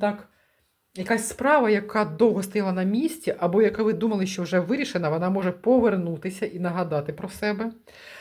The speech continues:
А, ну, получення по заслугам, да? Хто що заслужив, той те і получе. Хтось получе конфетку, хтось получе по жопці.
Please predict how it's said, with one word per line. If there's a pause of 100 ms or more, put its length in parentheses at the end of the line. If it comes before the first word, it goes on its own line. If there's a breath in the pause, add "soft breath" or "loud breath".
(340 loud breath)
А,
ну,
получення
по
заслугам,
да?
Хто
що
заслужив,
той
те
і
получе.
Хтось
получе
конфетку,
хтось
получе
по
жопці.